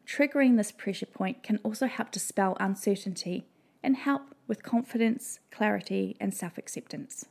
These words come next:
Number eight, collarbone, C B. The collarbone tapping point is found on both the right and left-hand side of the body. You can locate the correct point to tap on by tracing where the collarbones meet in the center at the base of the U shape,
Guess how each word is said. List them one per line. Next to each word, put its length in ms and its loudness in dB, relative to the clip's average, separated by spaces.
Number 380 6
eight, 360 -4
collarbone, 720 -2
C 240 0
B. 320 -4
The 80 0
collarbone 540 2
tapping 340 -2
point 280 0
is 140 -6
found 420 2
on 160 4
both 380 4
the 80 2
right 380 -2
and 240 6
left-hand 400 4
side 240 -4
of 80 0
the 80 -8
body. 400 -10
You 120 4
can 180 10
locate 640 2
the 80 -2
correct 340 2
point 220 -2
to 80 -6
tap 280 -4
on 100 2
by 140 0
tracing 640 2
where 200 4
the 100 0
collarbones 640 2
meet 280 -2
in 100 0
the 80 -2
center 540 -2
at 100 -4
the 60 2
base 280 4
of 60 -2
the 80 6
U 200 6
shape, 320 -4